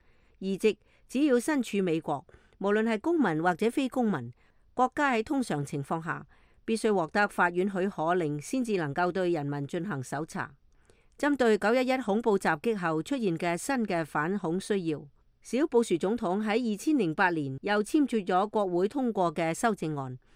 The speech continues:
包括七零二條款。依據該條款，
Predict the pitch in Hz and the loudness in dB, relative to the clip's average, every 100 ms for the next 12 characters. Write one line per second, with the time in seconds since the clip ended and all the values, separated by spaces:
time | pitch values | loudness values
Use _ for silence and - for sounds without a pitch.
0 | _ _ - 226 220 190 185 - 247 175 | _ _ 2 2 4 0 0 0 0 0
1 | 147 147 160 - 143 135 143 143 156 214 | 0 -2 -4 -2 -4 -4 -8 -6 -6 -8
2 | _ _ _ _ _ _ _ _ 285 302 | _ _ _ _ _ _ _ _ -2 4
3 | 233 220 262 247 156 127 131 151 | 4 4 2 0 -4 -4 -6 -8